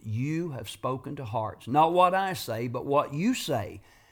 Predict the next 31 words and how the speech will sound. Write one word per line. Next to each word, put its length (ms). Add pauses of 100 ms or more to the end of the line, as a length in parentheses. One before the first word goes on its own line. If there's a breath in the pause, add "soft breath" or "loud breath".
(200 soft breath)
May 140
it 120
penetrate 540
their 160
hearts, 440
minds, 540
and 140
soul, 480
and 120
strength 640
in 60
every 220
fiber 440
of 60
their 160
being. 380 (380 loud breath)
I 60
pray 320
for 140
that 260
one 480
or 180
two 380
that 180
may 180
have 180
prayed 320
even 420 (100)
during 300
this 160
session, 540